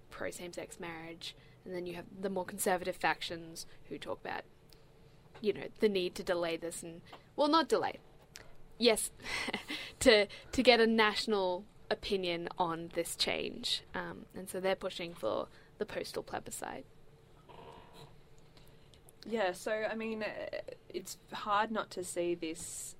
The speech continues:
Speaker 2: um, uh, you know, aside from the actual issues at hand, it's hard not to see this in the f-, sort of frame of l-, Liberal division and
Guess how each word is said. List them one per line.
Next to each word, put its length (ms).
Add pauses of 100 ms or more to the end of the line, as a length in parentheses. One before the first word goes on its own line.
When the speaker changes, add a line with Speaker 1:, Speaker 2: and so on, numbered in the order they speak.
Speaker 2:
um, 760 (800)
uh, 280
you 140
know, 160
aside 360
from 240
the 340
actual 440
issues 800 (140)
at 140
hand, 480
it's 160
hard 340
not 140
to 80
see 240
this 320
in 400
the 80
f-, 580
sort 140
of 60
frame 680
of 320 (540)
l-, 100 (100)
Liberal 300
division 640 (100)
and 480